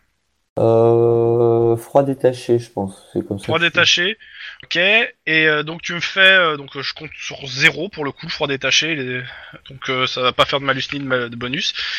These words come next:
Speaker 2: Donc c'est en éloquence, donc c'est éloquence charme de toute façon.
Speaker 1: Ok, quatre C six. Trois.
Speaker 2: Alors, le de compétence et de difficulté normalement. Le seuil du jet de résistance sera six, moins l'éventuel bonus, donc c'est six.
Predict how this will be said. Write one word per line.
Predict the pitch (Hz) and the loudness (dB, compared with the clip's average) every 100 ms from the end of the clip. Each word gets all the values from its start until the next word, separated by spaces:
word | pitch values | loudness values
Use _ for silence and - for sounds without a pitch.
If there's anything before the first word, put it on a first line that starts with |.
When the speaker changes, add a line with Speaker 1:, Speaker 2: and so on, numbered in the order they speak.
| - 147 | -10 -10
Speaker 2:
Donc | - | 0
c'est | 175 | 2
en | 156 | 4
éloquence, | 170 170 - 196 185 | 2 2 0 -2 -2
donc | 170 | -6
c'est | - 160 | 2 2
éloquence | 170 165 185 | 2 -4 -2
charme | - 170 143 120 | 2 2 0 -4
de | 117 | -16
toute | 135 | -14
façon. | - 127 - - _ _ | -10 -8 -8 -14 _ _
Speaker 1:
Ok, | 117 131 - 104 | -2 -2 0 2
quatre | - 120 | 2 2
C | - | 0
six. | 113 - 107 - - _ _ _ | -2 -6 -8 -10 -18 _ _ _
Trois. | 151 - - _ - - _ - _ - - _ _ - - - - | 6 6 -4 _ -20 -20 _ -20 _ -16 -16 _ _ -20 -20 -8 2
Speaker 2:
Alors, | 170 80 50 - - - - _ _ - | 2 2 -6 -10 -18 -20 -20 _ _ -2
le | 147 | -2
de | |
compétence | - 143 143 - 139 127 | -2 0 0 0 -4 -4
et | |
de | |
difficulté | - 120 123 120 107 | -6 -10 -4 -2 -2
normalement. | 101 113 143 185 196 - - - - - | -2 -6 -2 -4 -4 -12 -10 -12 -12 -6
Le | 139 | -4
seuil | - - 190 151 | -4 2 2 2
du | 151 | -4
jet | 151 151 | 0 0
de | 135 | 0
résistance | 123 123 - 139 | -6 -6 -4 -4
sera | - 113 | -2 -2
six, | - 190 196 151 | -2 -4 -4 -2
moins | 170 175 | 0 0
l'éventuel | 139 135 127 143 127 | 0 -4 -8 -8 -8
bonus, | 135 139 180 - - - 92 180 - | -10 -8 -6 -4 -4 -4 -6 -12 -8
donc | 127 - | -4 -2
c'est | 147 | 0
six. | - 233 226 - - | 0 2 0 -2 -2